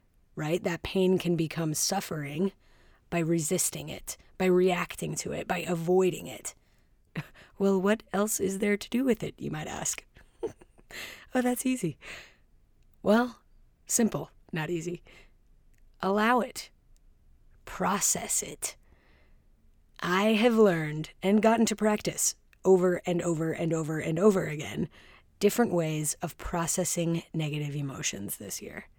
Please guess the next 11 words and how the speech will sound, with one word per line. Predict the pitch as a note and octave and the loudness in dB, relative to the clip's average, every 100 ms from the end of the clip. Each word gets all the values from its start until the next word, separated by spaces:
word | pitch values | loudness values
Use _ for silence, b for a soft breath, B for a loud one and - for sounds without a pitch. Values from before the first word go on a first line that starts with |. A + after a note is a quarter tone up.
| B B B B B B _ _ | B B B B B B _ _
Holler | - - E3 E3+ F3 F3+ - | -10 -4 0 2 2 0 -4
back | E3+ D3 D#3 - - _ _ | -4 -4 -8 -12 -16 _ _
at | E3 | -6
episode | F3 D#3+ D3+ D#3 C#3+ | -6 -4 -4 -4 -4
seventeen | - D3 D3 - C3 A#2 - _ _ _ | -4 -4 -6 -6 -8 -10 -14 _ _ _
for | - | -10
a | - D#3 | -8 -6
deeper | D3+ D3 | -6 -6
dive | C#3+ - F3 - - | -10 -10 -12 -14 -14
on | E3+ - | -12 -10
that. | F3+ D#3+ - - | -12 -12 -12 -14